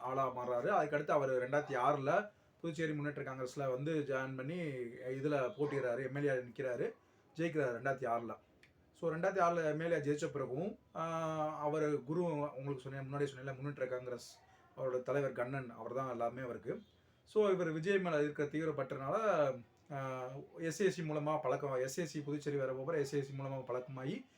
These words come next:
விஜய் கூட போய், ஆ, விஜயோட நெருக்கமாகறாரு. So, அதுக்கடுத்து தான் அவரோட ப-, அரசியல் பயணங்கள், விஜயோட அரசியல் ஆர்வத்துக்கு இவர் வந்து ஒரு இது போட்டாருன்னு சொல்லலாம்,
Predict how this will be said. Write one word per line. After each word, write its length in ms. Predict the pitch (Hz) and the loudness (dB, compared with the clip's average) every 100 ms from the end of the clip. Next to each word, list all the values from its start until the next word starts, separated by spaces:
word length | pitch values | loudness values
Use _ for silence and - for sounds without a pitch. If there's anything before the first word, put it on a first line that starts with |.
| - _ - | -20 _ -8
விஜய் 240 | 156 180 | 0 0
கூட 180 | 151 151 | 2 2
போய், 300 | 135 165 202 156 139 123 113 - | 4 4 4 4 4 2 0 -6
ஆ, 40 | 135 | -6
விஜயோட 500 | 135 143 170 156 151 | -4 -2 0 2 2
நெருக்கமாகறாரு. 800 | 143 147 143 131 117 110 - - _ _ _ _ | 0 -2 -2 -4 -4 -2 -4 -4 _ _ _ _
So, 240 | - 180 | 4 6
அதுக்கடுத்து 240 | 170 175 180 | 6 4 4
தான் 220 | 190 165 | 6 6
அவரோட 200 | 151 139 | 4 2
ப-, 120 | 143 | 2
அரசியல் 320 | 131 151 156 | 2 0 -2
பயணங்கள், 500 | 143 139 139 131 131 131 | 0 0 0 -2 -2 -2
விஜயோட 240 | 143 175 160 | -2 2 4
அரசியல் 560 | 135 139 143 151 139 | 4 2 0 0 0
ஆர்வத்துக்கு 840 | 131 135 143 139 143 170 160 143 123 _ _ _ | 2 4 2 0 -2 0 2 2 0 _ _ _
இவர் 180 | 147 147 | 2 2
வந்து 260 | 139 156 | 2 2
ஒரு 260 | 151 139 135 | 4 4 2
இது 120 | 139 | -2
போட்டாருன்னு 340 | 143 139 131 | -4 -2 -2
சொல்லலாம், 500 | 131 123 107 110 190 | -2 -4 -2 -2 -4